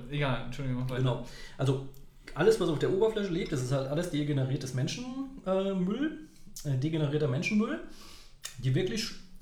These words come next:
Speaker 2: weiterentwickelten Rassen, ähm, sind ja durch den Nordpol halt in das Innere der Erde
Speaker 1: Mhm, mhm.
Speaker 2: reingegangen.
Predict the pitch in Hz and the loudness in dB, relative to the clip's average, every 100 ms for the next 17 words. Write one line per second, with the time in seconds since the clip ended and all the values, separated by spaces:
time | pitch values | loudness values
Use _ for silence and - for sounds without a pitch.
0 | - 160 139 151 185 - 180 165 165 156 | -14 -4 -2 0 0 0 0 0 2 2
1 | 156 - 135 - 233 226 165 160 156 156 | 0 -2 -4 -2 0 0 2 2 2 4
2 | 151 131 147 165 147 147 131 131 131 - | 4 4 2 2 2 0 0 2 0 -2
3 | 156 151 127 127 135 135 127 123 - 135 | -2 0 0 -2 0 0 0 -2 0 0
4 | 123 107 117 123 208 - - - 135 131 | 0 -4 -4 -4 -6 -12 -12 -2 2 4
5 | 131 131 123 123 101 98 92 | 4 0 -4 -4 -4 -4 -6